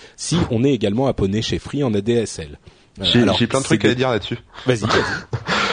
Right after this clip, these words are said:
Speaker 2: Euh, ce qu'il faut savoir, c'est que c'est effectivement, euh, pas du tout, euh, officiel, euh, confirmé, quoi que ce soit. Il y a, enfin, il y a des gros débats en fait sur Internet. Euh, je vais vous balancer un petit scoop, mais il y a, il y a un gros débat, euh, parce que l'in-, l'info est sortie déjà il y a quelques semaines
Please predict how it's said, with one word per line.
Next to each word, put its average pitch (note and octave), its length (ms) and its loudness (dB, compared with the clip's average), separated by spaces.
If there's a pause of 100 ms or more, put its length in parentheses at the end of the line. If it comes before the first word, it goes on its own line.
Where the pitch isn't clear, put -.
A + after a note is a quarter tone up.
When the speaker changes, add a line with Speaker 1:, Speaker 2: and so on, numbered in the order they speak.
(140)
Speaker 2:
Euh, G#2+ 520 2
ce - 100 -8
qu'il C3 100 -6
faut C3+ 120 2
savoir, D3+ 260 0
c'est B2 140 -6
que - 80 -12
c'est A#2+ 100 2
effectivement, C#3+ 640 0
euh, A2 140 2
pas C3+ 160 0
du C3 160 -6
tout, C#3+ 200 -2
euh, A2 240 2
officiel, A#2+ 540 0
euh, G#2+ 100 0
confirmé, A2+ 440 -2
quoi G#2 120 -2
que F#2 60 -8
ce G#2+ 100 0
soit. D#3+ 260 2
Il A#2 80 0
y A#2 100 4
a, A2 140 2
enfin, A2 160 -2
il A2+ 60 2
y A2+ 40 2
a - 20 -2
des A#2 140 0
gros C3 200 0
débats C#3+ 240 2
en D3 120 0
fait A#2+ 160 -2
sur A2 200 0
Internet. A#2 480 -2
Euh, F#2+ 680 2
je G2 140 0
vais G#2 60 2
vous G#2 140 -2
balancer G#2+ 360 2
un A2 80 0
petit G#2+ 160 -8
scoop, - 260 -4
mais G2 140 4
il F#2+ 40 4
y G2 60 4
a, F#2+ 100 0
il F#2+ 60 -2
y A2 60 2
a G#2+ 40 2
un A2 80 0
gros A#2+ 200 0
débat, C3 340 0
euh, B2+ 100 0
parce G#2+ 120 -8
que G#2+ 100 0
l'in-, A2 180 0
l'info A#2+ 300 -2
est E3 60 0
sortie - 340 -2
déjà B2+ 260 0
il C3+ 60 2
y - 20 2
a A2+ 60 0
quelques A2+ 240 -4
semaines C#3 260 0